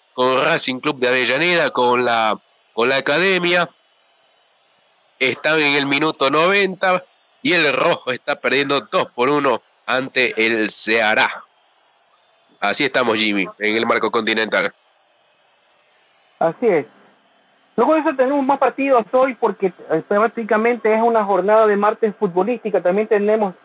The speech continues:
Speaker 2: tres partidos en la Copa Libertadores que se jugarán en simultáneo y por supuesto también habrán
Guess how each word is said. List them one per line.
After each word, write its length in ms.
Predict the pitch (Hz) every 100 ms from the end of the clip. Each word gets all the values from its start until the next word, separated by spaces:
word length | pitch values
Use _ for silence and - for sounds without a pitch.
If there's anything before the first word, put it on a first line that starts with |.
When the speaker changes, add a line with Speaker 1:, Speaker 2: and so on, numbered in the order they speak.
| _ _
Speaker 2:
tres 200 | 196 208
partidos 500 | 220 185 226 226 202 185
en 100 | 165
la 120 | 156
Copa 280 | - 190 202
Libertadores 640 | 196 202 202 208 233 214
que 120 | - 175
se 120 | 170
jugarán 280 | 160 175 196
en 100 | 185
simultáneo 640 | 196 196 269 240 240 233 - _ _
y 100 | 233
por 220 | 220 262
supuesto 320 | - 226 233 240
también 300 | 214 220 226
habrán 320 | 208 233